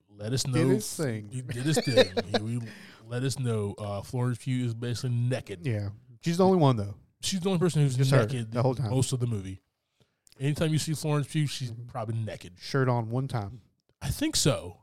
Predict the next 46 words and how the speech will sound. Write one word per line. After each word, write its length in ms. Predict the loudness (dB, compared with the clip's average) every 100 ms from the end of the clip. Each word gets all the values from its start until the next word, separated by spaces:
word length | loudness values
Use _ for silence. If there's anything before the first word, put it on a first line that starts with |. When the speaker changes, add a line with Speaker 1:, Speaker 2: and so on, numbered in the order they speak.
| _
Speaker 2:
Yeah. 240 | -2 -2 -2
Speaker 1:
We've 80 | -4
seen 200 | -2 0
her 120 | 0
clothed 480 | -2 0 4 4 2 -6 -14
one 440 | -20 -10 0 2
Speaker 2:
<laughs> 40 |
Speaker 1:
time. 260 | 2 0 -6 -8 -10 _ _ _ _ _ -20
Speaker 2:
We 80 | -20 -20 -12
really 260 | -10 -10 -14 _
did. 240 | -12 -8 -8 -6 -8 -8 -18 -18 -18 -20 _ -2
Speaker 1:
And, 320 | 2 4 2 2
and 180 | 2
Gene 220 | 2 2 4
Tatlock 380 | 2 2 0
hated, 420 | -4 -6 -2 -2 -2
like, 160 | -4 2
Robert 360 | 2 2 -2 -4
always 300 | 4 4 4
brought 240 | 2 0 0
her 100 | -2
flowers, 540 | -2 -2 -2 -2 -4
and 320 | -6 -8 -10 -10
she 120 | -6
hated 180 | -6 -6
it. 20 |
And 100 | -6
I 40 |
love, 300 | -4 -4 -6 -8
I 80 | 0
Speaker 2:
That's 120 | 2
Speaker 1:
love 100 | 4
Speaker 2:
so 60 | 4
Speaker 1:
that 80 | 2
Speaker 2:
good. 80 | 2
Speaker 1:
was 100 | 0
kinda 220 | -4 -4
like 140 | -4
a 80 | -8
cute 420 | -10 -6 -4 -2
little, 380 | -2 0 -2 -2
like, 260 | -6 -8 -8
dude, 280 | -6 -6 -10 _ _ _ _ _ _ _ _ -10
that's 160 | -6 -4
not 120 |
what 80 | -2